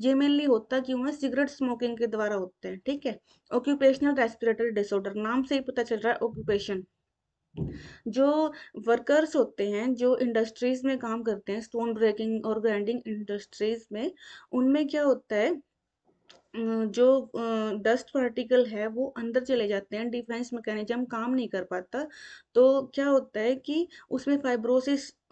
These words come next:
हो जाता है। फाइब्रोसिस क्या है? अ, जो इन्फ्लेमेशन हो जाता है फाइब्रस टिश्यू का, ये, इससे क्या होता है कि लंग्स डैमेज हो जाते हैं। लंग्स डैमेज होंगे तो पता है रेस्पिरेशन में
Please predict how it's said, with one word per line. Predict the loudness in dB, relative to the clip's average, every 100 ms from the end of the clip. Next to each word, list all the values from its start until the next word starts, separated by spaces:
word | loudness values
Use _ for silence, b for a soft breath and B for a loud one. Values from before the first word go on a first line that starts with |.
| -2
हो |
जाता | 0 0 -2 -6
है। |
फाइब्रोसिस | -2 -2 0 0 0 -4 -4
क्या | -2 -2
है? | -2 -4 -4 B B B
अ, | -2 0 0
जो | 2 4
इन्फ्लेमेशन | 6 4 2 2 2 2 0
हो |
जाता | -2 -6 -4 -4
है | -4
फाइब्रस | -2 -2 2 0 0 -4
टिश्यू | -6 -2 -4
का, | -2 -6 -8 _ -4
ये, | -2 0
इससे | -2 -2 -2
क्या | 2
होता | 2 2 -2
है |
कि | 0
लंग्स | 0 0 -4 -2
डैमेज | 0 0 0 -2
हो |
जाते | -4 -6 -8 -8
हैं। | -6
लंग्स | -4 -2 -2 -6 B B B B
डैमेज | 0 2 2 2
होंगे | 2 4 4
तो | 4 6 6
पता | 4 -2 0
है | 2
रेस्पिरेशन | 2 0 0 0 2 -2
में | -4